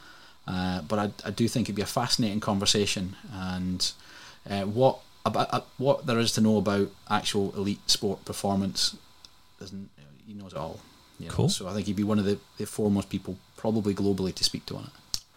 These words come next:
Speaker 2: Awesome. Well, in that case, I'll have to, uh, steal your contact deal, details from, um, from you,
Speaker 1: I will
Speaker 2: and, um,
Speaker 1: happily
Speaker 2: and
Speaker 1: send an introduction.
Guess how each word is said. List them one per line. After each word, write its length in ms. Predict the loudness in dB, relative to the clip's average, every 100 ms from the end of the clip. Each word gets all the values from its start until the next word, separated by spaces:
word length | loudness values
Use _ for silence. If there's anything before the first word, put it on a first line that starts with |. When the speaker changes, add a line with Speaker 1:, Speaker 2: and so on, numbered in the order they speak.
| 6
Speaker 2:
Awesome. 380 | 8 8 4 2 6
Well, 180 | 8 10
in 60 | 8
that 160 | 6
case, 240 | 8 8 8
I'll 160 | 8
have 200 | 6 4
to, 200 | 2 4
uh, 180 | 6 4 2 -6 -18 -6
steal 240 | 2 8 8
your 120 | 8
contact 340 | 6 6 4
deal, 220 | 6 6 4 4
details 340 | 6 8 8
from, 180 | 6 2
um, 320 | 6 6 6 4
from 300 | 4 4 6
you, 160 | 4 4
Speaker 1:
I 140 | 2
will 80 | 6
Speaker 2:
and, 80 | 8
um, 120 | 8
Speaker 1:
happily 160 | 8 8
Speaker 2:
and 80 | 6
Speaker 1:
send 220 | 6 2
an 60 |
introduction. 520 | 0 0 -4 -6 -6